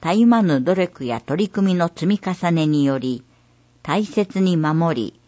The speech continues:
育まれてきた本町の里山資源は、他に誇るべき魅力を有しており、また、その魅力を最大限に活用し、次の世代に引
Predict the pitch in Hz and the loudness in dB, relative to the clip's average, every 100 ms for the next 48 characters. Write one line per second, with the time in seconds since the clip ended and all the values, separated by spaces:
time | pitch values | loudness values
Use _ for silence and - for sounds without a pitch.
0 | _ - 190 220 - 226 214 180 147 117 | _ -4 -4 -4 0 2 4 0 -4 -8
1 | - - 120 - 233 220 - 156 131 123 | -10 -8 -8 -2 2 2 2 -2 0 0
2 | 117 - 143 - 196 180 170 160 175 156 | -4 -6 -8 -2 -2 0 -2 -6 -8 -4
3 | 131 120 110 104 139 _ _ _ _ _ | -2 -2 -4 -6 -10 _ _ _ _ _
4 | - 202 165 135 147 - 240 208 156 - | -6 -2 -2 -2 -6 -4 -2 0 -2 -4
5 | 127 139 196 208 214 202 190 208 196 - | 0 2 0 -2 0 2 2 2 0 -2
6 | - 127 131 131 117 - _ _ _ _ | -8 -4 -4 -4 -6 -10 _ _ _ _
7 | _ _ - 143 139 139 120 - - _ | _ _ -4 -4 -4 -6 -8 -10 -20 _
8 | _ - 185 202 202 185 190 202 190 180 | _ -10 -6 -2 -2 -4 -6 -6 -6 -6
9 | 175 - 190 240 226 220 175 143 131 120 | -6 -8 -8 -6 -6 -6 -6 -4 -4 -4
10 | 120 - 127 - 175 156 147 143 - 143 | -6 -12 -16 -10 -6 -6 -6 -10 -14 -14
11 | 127 _ _ _ _ _ _ - 190 254 | -14 _ _ _ _ _ _ -6 4 6
12 | 226 196 170 160 180 180 165 | 6 2 -2 -2 -2 0 -2